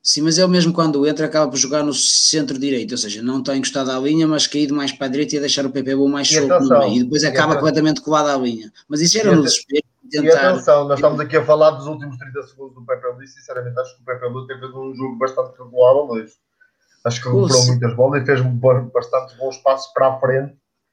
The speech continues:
Speaker 2: e não para trás como ele costuma fazer.
Speaker 1: Eu a questão do, a questão do, do Pepe Lu, do Pepe Lu com o André Almeida, eu acho que a equipa, os dois sabem qual é a função deles em campo.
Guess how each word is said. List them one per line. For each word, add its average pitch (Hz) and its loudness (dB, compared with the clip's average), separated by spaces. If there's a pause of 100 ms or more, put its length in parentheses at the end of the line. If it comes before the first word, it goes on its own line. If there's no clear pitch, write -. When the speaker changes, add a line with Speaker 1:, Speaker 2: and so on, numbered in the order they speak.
(140)
Speaker 2:
e 127 -8
não 123 2
para 123 4
trás 127 0
como 127 -6
ele 123 -6
costuma 123 -8
fazer. 110 -16 (680)
Speaker 1:
Eu 160 -2
a 170 0
questão 147 0
do, 135 2
a 143 -2
questão 135 -2
do, 123 -2
do 117 -6
Pepe 104 -8
Lu, 110 -6
do 131 -6
Pepe 127 -2
Lu 113 -4
com 143 2
o 131 4
André 120 0
Almeida, 123 0
eu 135 0
acho 135 0
que 143 -2
a - 0
equipa, 135 0
os 139 4
dois 156 4
sabem 160 2
qual 160 0
é 160 0
a 151 -2
função 147 -2
deles 135 0
em 131 -2
campo. 117 -12